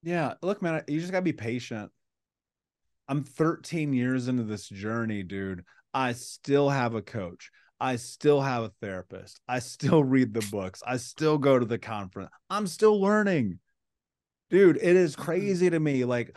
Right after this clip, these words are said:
Speaker 1: sometimes I'm learning shit and I'm like, "Why didn't I learn this when I was, like, thirteen? Why did nobody teach me this?" And so I think people need to be patient. Um, patience is not a virtue. I think patience is a skill,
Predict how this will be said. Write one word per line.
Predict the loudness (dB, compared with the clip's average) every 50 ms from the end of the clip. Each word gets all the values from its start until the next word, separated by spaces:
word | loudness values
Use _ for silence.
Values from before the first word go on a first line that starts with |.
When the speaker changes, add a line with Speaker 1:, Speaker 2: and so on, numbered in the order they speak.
| -20 -12
Speaker 1:
sometimes | -6 -2 0 0 2 2 2 2 2 2
I'm | 0 0 0
learning | 0 0 0 0 -2 -2 -4
shit | -2 0 0 0 0
and | -2
I'm | -2 -2
like, | -4 -4 -4
"Why | -4 -4 -2 0
didn't | 0 0 2
I | 2
learn | 2 2 2 2 2 2
this | 0 -2 -2 -2
when | -2 0
I | 0 0
was, | 0 0 0
like, | 0 -2 -2 -4 -4
thirteen? | -2 0 0 0 -2 -4 -6 -4 -4 -4 -6 -10 -16 -20 -20 _ _ _ _ _ -2
Why | 0 4 6
did | 6 6 8
nobody | 8 6 6 6 6 6 4 4 4 2
teach | 0 -2 -4 -4 -4 -6
me | -8 -8 -6
this?" | -8 -8 -10 -12 -14 -18 -20 -20 -20 -20 -20 -20 -20 -20 _ _ 0
And | 0 2 2
so | 4 4 4
I | 4 4
think | 2 0 -4 -6 -4 -4
people | -4 -6 -4 -2 -2 -2
need | 0 0 -2 -2 -2
to | -2 -2
be | -2 -2 -4 -6 -10 _ _ _ -10
patient. | -6 -4 -2 -2 -2 -4 -4 -4 -4 -4 -4 -8 _ -20 -20 _ _ _ _ _ _ _ _ _ _ -4
Um, | 0 0 2 2 0
patience | -2 -2 -2 0 0 0 0 -2 -4 -4 -2
is | -2 0 0
not | 2 2 2 2 2
a | 2 2
virtue. | 2 2 2 2 0 -2 -4 -4 -2 -2 -2 -4 -8 -12 _ _ _ _ _ _ _ _ _ _ -4
I | -2 -2
think | 0 0 -2 -2 -4
patience | -2 -2 -2 0 0 0 0 0 0
is | -2 -2 -2
a | -4
skill, | -4 -6 -10 -14 -6 0 2 2 2 2 0 -4 -6 -8